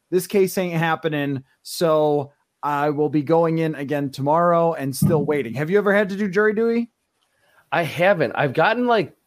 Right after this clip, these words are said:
Speaker 2: the, the, uh, ticket in the mail, but then I call a number and I've never, like, my number on there, like, number seventy-two, they'll always say, like,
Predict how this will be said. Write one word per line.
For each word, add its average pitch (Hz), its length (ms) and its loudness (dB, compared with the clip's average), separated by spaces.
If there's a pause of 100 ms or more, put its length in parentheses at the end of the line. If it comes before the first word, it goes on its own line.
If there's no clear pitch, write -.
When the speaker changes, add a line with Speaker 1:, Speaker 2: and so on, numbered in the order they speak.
(200)
Speaker 2:
the, 117 340 -2
the, 107 300 0 (280)
uh, 101 360 0
ticket 156 280 -4
in 131 100 -2
the 104 80 -4
mail, 120 480 0
but 123 200 -6
then 123 520 -2
I 110 160 -2
call 120 640 2
a 110 80 -4
number 135 640 -4 (500)
and 113 320 0
I've 107 240 -2
never, 117 360 0
like, 107 220 -2
my 113 260 -2
number 120 760 0
on 104 220 -4
there, 131 140 0
like, 113 220 -2
number 104 340 -10
seventy-two, 113 840 -4 (300)
they'll 123 160 2
always 120 280 2
say, 120 180 0
like, 104 220 -2